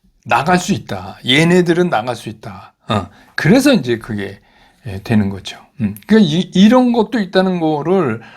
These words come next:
뭐 오늘 주가 빠졌나 뭐, 뭔 얘기를 하겠어요. 그러니까 이런, 이런 합리적인 생각, 의심도 한번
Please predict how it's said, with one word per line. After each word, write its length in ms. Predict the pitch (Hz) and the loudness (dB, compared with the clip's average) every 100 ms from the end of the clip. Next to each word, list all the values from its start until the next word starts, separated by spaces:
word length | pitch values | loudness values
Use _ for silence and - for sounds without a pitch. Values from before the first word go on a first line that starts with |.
| - | -10
뭐 200 | 165 180 | 2 2
오늘 200 | 147 165 | 2 -2
주가 260 | 156 - 180 | -4 -2 0
빠졌나 420 | 170 156 147 151 | 2 0 -2 -6
뭐, 280 | 139 147 110 | -6 -10 -4
뭔 260 | 127 131 147 | 0 2 2
얘기를 240 | 147 139 | -2 -2
하겠어요. 400 | 147 147 135 113 | -2 -4 -2 -2
그러니까 300 | 127 131 147 | -4 0 0
이런, 640 | 143 165 208 233 226 208 - | 2 4 6 6 4 0 -2
이런 440 | 170 220 294 294 | 2 2 2 -2
합리적인 720 | 220 269 277 254 254 240 247 | -4 -2 -4 -2 -2 -2 0
생각, 400 | 220 233 233 240 - _ _ | 2 2 0 -2 -8 _ _
의심도 440 | 208 208 240 226 233 | 4 4 4 4 2
한번 360 | 233 254 311 | 2 2 0